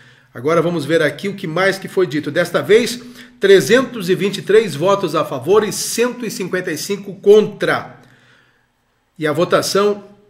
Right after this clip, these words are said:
isso em primeiro turno. Os deputados agora precisam analisar a matéria numa segunda oportunidade, ou seja, no segundo turno. A emenda deixa de fora, no caso, a redução da maioridade e outros crimes previstos no texto rejeitados de quarta-feira,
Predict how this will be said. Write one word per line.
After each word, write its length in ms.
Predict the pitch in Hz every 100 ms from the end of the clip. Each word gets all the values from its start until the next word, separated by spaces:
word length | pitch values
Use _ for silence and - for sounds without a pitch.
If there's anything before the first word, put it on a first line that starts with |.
| _ _ _
isso 400 | 196 196 - 220
em 160 | 190 190
primeiro 420 | 185 160 175 156
turno. 260 | 139 120 120
Os 80 |
deputados 440 | 120 156 - 185 165
agora 460 | 147 175 190 170 - - -
precisam 380 | 143 139 175 170
analisar 360 | 160 135 160
a 60 | 151
matéria 380 | 139 147 170 160
numa 180 | 151
segunda 600 | 156 - 127 143 226 214 196
oportunidade, 880 | 190 190 180 190 175 139 160 156
ou 80 | 151
seja, 320 | 143 170 156
no 100 | 156
segundo 380 | - 151 160 147
turno. 600 | 139 214 175 143 120 - - - - - _ _ -
A 160 | 165
emenda 360 | 185 226 226 196
deixa 320 | 190 202 180
de 100 | 156
fora, 380 | - 190 202 190
no 140 | 180
caso, 440 | 175 196 185 127 143
a 20 |
redução 460 | 131 156 147 208
da 80 | 185
maioridade 640 | 160 160 147 139 180 196 160
e 40 |
outros 320 | 156 151 131
crimes 320 | - 185 165 -
previstos 540 | 127 120 208 - 139
no 80 | 131
texto 360 | 165 196 202
rejeitados 600 | 160 151 143 - 175 156 151
de 80 |
quarta-feira, 760 | 151 175 175 151 - 196 131